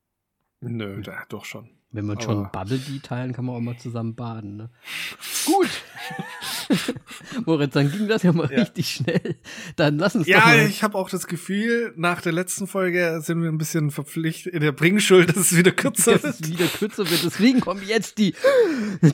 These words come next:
Speaker 2: Tra-, Tra-,
Speaker 1: Tra-, Tra-, Tra-,
Speaker 2: Trailer.
Speaker 1: Trailer.
Speaker 2: Ja, da sind wir ja
Speaker 1: Also,
Speaker 2: mal gespannt. <laughs>
Speaker 1: Genau, ähm, wir fangen d-, d-, direkt mal mit einem der N-, N-Filme an, ne? Und zwar The Nun zwei, würde ich mal einfach rausballern,
Speaker 2: Ja,
Speaker 1: weil wir
Speaker 2: sehr
Speaker 1: wissen
Speaker 2: gerne.
Speaker 1: beide, wir wollen über einen Film ein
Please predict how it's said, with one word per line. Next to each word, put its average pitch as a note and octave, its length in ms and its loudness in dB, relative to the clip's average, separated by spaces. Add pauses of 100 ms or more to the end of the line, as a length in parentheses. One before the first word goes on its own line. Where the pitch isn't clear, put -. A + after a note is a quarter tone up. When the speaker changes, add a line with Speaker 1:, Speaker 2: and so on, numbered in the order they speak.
Speaker 2:
Tra-, G#3 200 6
Tra-, G#3+ 300 0
Speaker 1:
Tra-, - 0 -
Tra-, - 220 8
Tra-, D4 300 6
Speaker 2:
Trailer. G#3 180 4
Speaker 1:
Trailer. F#3+ 840 -2 (1080)
Speaker 2:
Ja, C#3 200 0 (220)
da A2 320 -8 (500)
sind B2 180 -6
wir B2 120 0
ja B2 60 -4
Speaker 1:
Also, B2 60 -2
Speaker 2:
mal A#2 140 -2
gespannt. A2+ 460 -10
<laughs> - 40 -20 (800)
Speaker 1:
Genau, C3+ 360 0
ähm, C3 460 -6
wir C3+ 160 -8
fangen D#3 360 -6
d-, C3 140 -10
d-, C3+ 460 -12
direkt C#3+ 500 -10
mal B2 240 -8
mit B2+ 240 -12
einem B2 380 -10
der A2+ 220 -8
N-, B2+ 340 -10
N-Filme B2+ 800 -8
an, B2 240 -12
ne? B2 160 -14
Und A#2 180 -14
zwar A#2 420 -8
The B2 120 -4
Nun C3 540 -6
zwei, B2 600 -6
würde A#2 160 -10
ich A2+ 80 -12
mal A2+ 300 -12
einfach A2+ 440 -16
rausballern, A2+ 500 -8
Speaker 2:
Ja, A2 100 -6
Speaker 1:
weil A2 60 -6
wir A2+ 80 -4
Speaker 2:
sehr G#2+ 100 -6
Speaker 1:
wissen C3+ 140 0
Speaker 2:
gerne. G2+ 100 -6
Speaker 1:
beide, B2 340 4
wir A#2 80 0
wollen B2+ 220 2
über B2+ 220 -2
einen B2+ 200 -2
Film B2 380 -4
ein A#2 80 -12